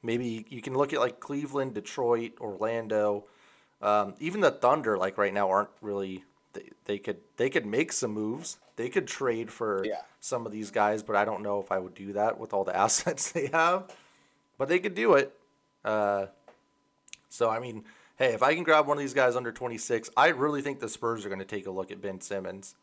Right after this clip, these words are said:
Speaker 1: Like, they're gonna look at that and be like, "We can make something happen here."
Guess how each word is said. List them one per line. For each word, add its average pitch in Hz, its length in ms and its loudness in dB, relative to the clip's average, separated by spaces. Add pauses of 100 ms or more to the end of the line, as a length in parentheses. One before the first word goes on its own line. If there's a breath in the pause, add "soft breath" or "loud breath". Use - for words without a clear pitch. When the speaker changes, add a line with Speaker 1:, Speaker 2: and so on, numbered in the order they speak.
(640)
Speaker 1:
Like, 95 260 -4
they're 113 140 -2
gonna 113 220 -4
look 101 220 -4
at 101 60 -14
that 98 240 2
and 95 100 -10
be 98 60 -8
like, 92 240 -6
"We 101 80 -10
can 98 240 -8
make 95 220 -8
something 92 360 -8
happen 92 380 -6
here." 58 280 -14